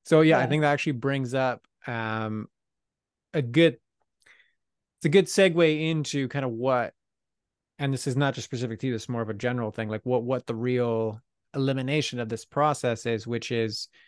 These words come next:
Speaker 1: the part of you that is afraid of success, the part of you that's gonna, that, like, that has sabotaged success in the past, the part of you that doesn't trust yourself to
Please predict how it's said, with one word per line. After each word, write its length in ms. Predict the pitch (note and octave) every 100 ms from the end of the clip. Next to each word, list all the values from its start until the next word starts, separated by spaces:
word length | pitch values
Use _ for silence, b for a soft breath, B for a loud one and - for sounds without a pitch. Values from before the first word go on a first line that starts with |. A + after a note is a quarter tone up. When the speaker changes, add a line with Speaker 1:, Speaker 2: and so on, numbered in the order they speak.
| b b b _ _ _ _ _ _
Speaker 1:
the 280 | C#3 B2+ D3+
part 400 | - D#3 D#3 F3+
of 160 | F3+
you 400 | F#3 G3+ A3 A3 - _ _ _ -
that 200 | C#3+ C#3
is 100 | B2+
afraid 460 | A#2+ - C#3 D3 D#3
of 100 | -
success, 560 | C3 - - B2 A2+
the 80 | B2+
part 240 | - C3+
of 60 | D3
you 60 | C#3+
that's 180 | C3+
gonna, 560 | - B2+ A#2+ A#2 A2+ A2+ - _ _
that, 180 | - C3+
like, 220 | B2+ B2
that 160 | C#3 C3
has 300 | G#2+ C#3+ D3
sabotaged 640 | - C3+ C3+ - B2 A#2
success 520 | - - - B2+ B2+ A#2+
in 80 |
the 80 | G#2+
past, 580 | - - A#2+ C3 D#3 - b b b b
the 140 | B2 B2+
part 260 | - C#3
of 60 | C#3+
you 60 | C#3
that 100 | A#2+
doesn't 300 | C3+ B2+ A#2
trust 420 | - C3 - -
yourself 680 | C3+ - C3 D3 F#3 - _ _ _
to 600 | - B2+ A#2+ A#2+ A#2 A2+